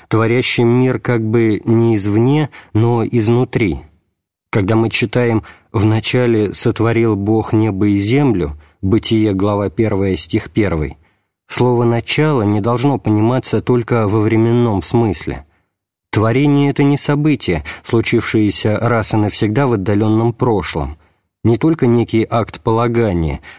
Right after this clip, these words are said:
представляющий собой хронологическую точку отсчета. Нам следует говорить о нем в настоящем времени. Нам следует говорить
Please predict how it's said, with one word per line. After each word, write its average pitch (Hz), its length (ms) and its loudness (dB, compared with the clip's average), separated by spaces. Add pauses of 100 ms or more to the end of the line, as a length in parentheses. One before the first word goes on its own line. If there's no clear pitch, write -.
представляющий 104 760 0
собой 107 400 0
хронологическую 101 1000 -2
точку - 380 -2
отсчета. 104 720 -2 (840)
Нам 127 220 2
следует 127 420 0
говорить 120 460 0
о - 20 2
нем 120 360 2
в 104 100 0
настоящем 123 760 0
времени. 92 600 -2 (320)
Нам 113 200 2
следует 117 380 0
говорить 117 540 0